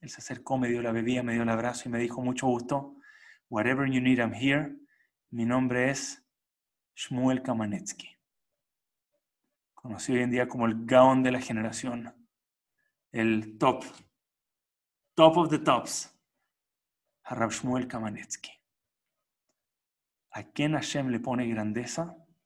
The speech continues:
A ese. Al que está atento al de al lado. Al que está preocupado, incluso cuando tal vez no tiene una ventana en su vista. Creemos que no podemos hacer un impacto. A veces es un acto tan pequeño, de verdad, algo tan chico.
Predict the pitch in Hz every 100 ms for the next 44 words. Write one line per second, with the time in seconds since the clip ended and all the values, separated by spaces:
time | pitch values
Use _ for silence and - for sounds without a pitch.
0 | _ _ _ _ _ _ _ _ _ _
1 | _ _ - - - - - _ _ _
2 | - - _ _ _ _ _ _ 113 107
3 | - 113 113 110 117 113 110 117 - -
4 | _ _ _ _ _ _ - - - 120
5 | - 123 120 123 120 120 98 98 - _
6 | 127 117 135 160 160 160 156 151 156 151
7 | 156 156 160 156 160 156 156 151 147 156
8 | 151 139 160 151 - - - _ _ _
9 | _ _ _ _ _ _ _ _ _ _
10 | 120 120 131 - 120 127 123 117 127 120
11 | 113 107 113 - - - _ _ _ _
12 | _ _ _ _ - 113 127 127 127 123
13 | 131 127 127 127 - 131 131 127 - 120
14 | 139 131 135 123 117 120 139 143 135 127
15 | 147 143 - 123 - -